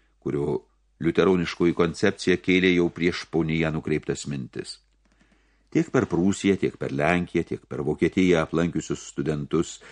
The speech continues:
Lietuvoje ėmė plisti liuteroniškųjų reformacijos kryptis. Jau ketvirtą dešimtmetį tuo susidomėjo Prūsijos hercogas Albertas. Antroje šio dešimtmečio pusėje Prūsijoje rekomendacijas į Wittenbergo universitetą gavo Jurgis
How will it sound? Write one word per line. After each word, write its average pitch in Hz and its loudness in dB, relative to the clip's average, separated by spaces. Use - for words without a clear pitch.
Lietuvoje 80 2
ėmė 82 2
plisti 85 0
liuteroniškųjų 82 0
reformacijos 80 -2
kryptis. 95 -4
Jau 82 6
ketvirtą 160 2
dešimtmetį 139 2
tuo 110 4
susidomėjo 98 0
Prūsijos 85 0
hercogas 85 2
Albertas. 64 -4
Antroje 92 4
šio 85 0
dešimtmečio 80 -2
pusėje - -2
Prūsijoje 78 0
rekomendacijas 82 0
į 78 -4
Wittenbergo 78 0
universitetą 73 -2
gavo 85 4
Jurgis 87 0